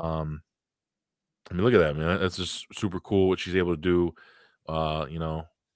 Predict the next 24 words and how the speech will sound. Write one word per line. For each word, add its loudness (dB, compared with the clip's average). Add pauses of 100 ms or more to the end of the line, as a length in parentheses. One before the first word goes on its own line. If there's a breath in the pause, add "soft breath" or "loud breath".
(460)
on, -6
on -6 (100)
pretty 2
much 2
anything. 0 (540 loud breath)
Put -16
the -4
name 2
on 6
there, 4
the 0
T 0
S 2
P -2
logo, 4 (640 soft breath)
and -6
I -2
think -6
those 0
are, -2
like, 0
forty 4
ounces. -2
So, -4